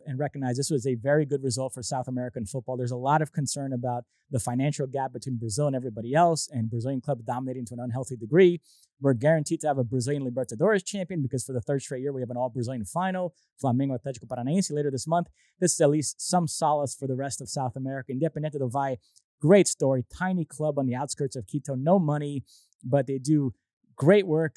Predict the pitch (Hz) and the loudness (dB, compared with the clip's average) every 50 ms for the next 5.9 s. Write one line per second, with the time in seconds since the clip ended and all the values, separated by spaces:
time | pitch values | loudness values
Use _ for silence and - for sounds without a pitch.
0 | - - 127 - 123 120 147 160 - 147 139 123 120 95 - 202 214 202 - - | -8 -10 -8 -4 0 2 2 2 2 0 -2 -2 -4 -4 -2 -2 -2 -2 -2 -2
1 | 139 147 151 - 143 135 131 120 117 139 143 123 - - 143 - - - - 139 | -2 -2 0 0 2 2 2 2 2 0 -2 -2 -4 -8 -10 -10 -10 -8 -6 -4
2 | 139 139 139 131 120 104 - 147 131 120 117 123 107 - 147 135 135 127 117 123 | -4 -4 -4 -4 -6 -6 -6 -6 -6 -6 -6 -8 -6 -2 -2 0 0 -2 -2 -4
3 | 123 - _ _ _ - - 147 139 - 147 131 131 123 - - - 156 156 151 | -6 -8 _ _ _ -6 -4 -4 -2 -2 -4 -4 -4 -4 -4 -2 0 2 2 2
4 | 143 - _ _ _ _ _ 131 135 131 120 147 156 - - 156 143 143 131 - | 2 -2 _ _ _ _ _ -4 -2 2 4 4 4 4 2 -2 -4 -4 -6 -4
5 | 127 123 - - - 151 - - - 170 180 175 175 175 170 151 - - | -4 -6 -4 -2 -2 -2 -2 0 0 0 0 0 0 -2 -2 -4 -4 -4